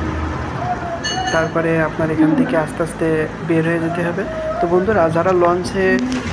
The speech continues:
আহ, টিকিট লঞ্চ ভ্রমণের ক্ষেত্রে বা পারাপারের ক্ষেত্রে লঞ্চের টিকিট কাটবেন, তা, আহ, টিকিট তো লঞ্চে ওঠার আগে ঘাট থেকে কেটে নিতে হয়। তো টিকিটটা যেন ফেলে দিবেন না, টিকিট কিন্তু লঞ্চের ভেতরে চেক করে, যদি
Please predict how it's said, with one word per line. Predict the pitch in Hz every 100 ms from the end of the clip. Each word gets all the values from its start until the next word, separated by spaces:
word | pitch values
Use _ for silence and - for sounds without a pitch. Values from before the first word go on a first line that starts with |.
| 170
আহ, | 165 165 165
টিকিট | - 190 220 - - - - 175 175
লঞ্চ | 175 185 175
ভ্রমণের | 170 175 175 175
ক্ষেত্রে | 165 180 175
বা | 175
পারাপারের | 170 165 165 170
ক্ষেত্রে | 170 175 185 175
লঞ্চের | 165 165 180
টিকিট | 180 190 190
কাটবেন, | 165 156 160 170 - - - -
তা, | 175 170
আহ, | 165 170 175 190 175 165 165
টিকিট | 180 196
তো | 202 190 190 - 185
লঞ্চে | 175 165 196
ওঠার | 180 185
আগে | 185 185
ঘাট | 170 151 160
থেকে | - 190
কেটে | 190 175
নিতে | 165 160 170
হয়। | 156 175 - - -
তো | 180
টিকিটটা | 202 196 202 190
যেন | 196
ফেলে | 190 180 180
দিবেন | 175 180
না, | 180 208 - - -
টিকিট | 185 185 190
কিন্তু | 185 190
লঞ্চের | 180 175 170
ভেতরে | 170 175 190 -
চেক | 175 -
করে, | 165 175 196
যদি | 170